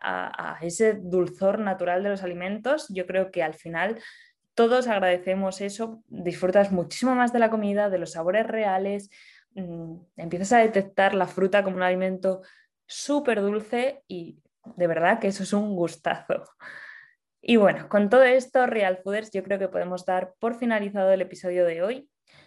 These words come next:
Yo espero que os haya servido de ayuda, que hayáis entendido esas diferencias entre los distintos tipos de azúcares, los azúcares intrínsecos, los azúcares añadidos y ese azúcar total, que es el que decíamos que reflejaba nuestro etiquetado.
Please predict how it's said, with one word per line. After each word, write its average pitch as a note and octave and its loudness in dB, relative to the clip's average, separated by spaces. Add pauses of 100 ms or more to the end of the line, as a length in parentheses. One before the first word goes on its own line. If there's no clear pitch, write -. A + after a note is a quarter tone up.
(160)
Yo G#3 2
espero A#3+ 0
que G#3 -8
os G3 -12
haya F#3 -2
servido F#3 -2
de F3 2
ayuda, G3+ -4 (1040)
que F#3+ 0
hayáis F3 -4
entendido G3 -2
esas F#3+ -6
diferencias G3 -4
entre E3+ -6
los D#3+ -8
distintos F3+ 0
tipos F3+ -2
de E3+ -2
azúcares, G#3+ -2
los E3+ -10
azúcares E3 -2
intrínsecos, F#3 0
los E3 -8
azúcares E3 -6
añadidos F3 2 (320)
y A3 4
ese A3+ 2
azúcar G3+ 0
total, G3 0
que F#3 -6
es F#3 -6
el F3 -8
que E3 -4 (380)
decíamos F#3 -2
que F3 -2
reflejaba F3 0
nuestro G#3 0
etiquetado. G#3+ -2